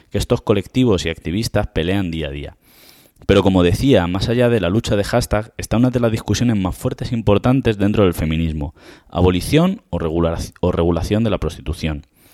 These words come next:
He de reconocer que cuando alguna vez he tenido esta discusión, mi posición ha sido siempre la misma.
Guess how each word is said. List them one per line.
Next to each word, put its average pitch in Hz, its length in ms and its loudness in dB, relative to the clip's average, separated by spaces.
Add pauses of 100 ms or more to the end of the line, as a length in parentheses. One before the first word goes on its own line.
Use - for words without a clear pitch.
(600)
He 117 40 4
de 135 80 6
reconocer 139 500 4
que 135 140 0
cuando 92 420 0
alguna 117 300 4
vez 135 160 -2
he 135 80 -4
tenido 131 240 -2
esta 123 160 -4
discusión, 127 680 0
mi 87 120 -4
posición - 540 -6
ha 117 40 -6
sido 113 260 -6
siempre 113 380 -4
la 85 80 -2
misma. - 380 -2